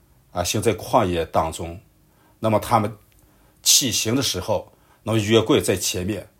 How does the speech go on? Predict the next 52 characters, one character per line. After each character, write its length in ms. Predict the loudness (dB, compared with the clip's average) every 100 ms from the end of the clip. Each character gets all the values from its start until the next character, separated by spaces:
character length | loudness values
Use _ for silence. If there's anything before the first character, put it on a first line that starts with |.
| _ _
他 160 | -2
们 140 | 0 0
跟 140 | -2
着 80 | -2
约 120 | -2
柜 160 | -4 -6
前 240 | -6 -6
行。 220 | -6 -6 -8 _ _ _ _ _ _ _ _ _ _
约 120 | 2 4
柜 180 | 6
就 140 | 4 2
是 80 | 0
神 260 | 0 -2 4
宝 160 | 2
座 120 | 4
的 60 | -2
地 140 | -4
方， 200 | -12 -14 -18 _ _ _ 0
意 100 | 4
味 60 |
着 80 | 4
神 180 | 2 -2
的 80 | -4
同 240 | -6 -8
在， 240 | -6 -8 -14 _ _
神 180 | -4 -4
的 80 |
带 200 | 2 2
领， 100 | 0 -6 _ _ -20 _ _ _
所 120 | 4
以 60 | 4
他 160 | 4
们 100 | 2
看 160 | 6 6
到 120 | 8
约 120 | 6
柜 300 | 2 2 0 -8 _ _ _ _ _ _ _ _ _
就 160 | -2 -2
像 60 |
看 160 | 0 -2
见 120 | -2
神 260 | -4 -6 -8
一 80 |
样， 180 | -12 -18 _ _ _ _ _ _ _ _ _ _ _
在 340 | 4 8 8 6 -2
他 220 | -2 2
的 80 | 2
脚 260 | 2 4 6
凳 180 | 4 0
前 220 | -2 -4
下 220 | -2 -2
拜。 180 | -4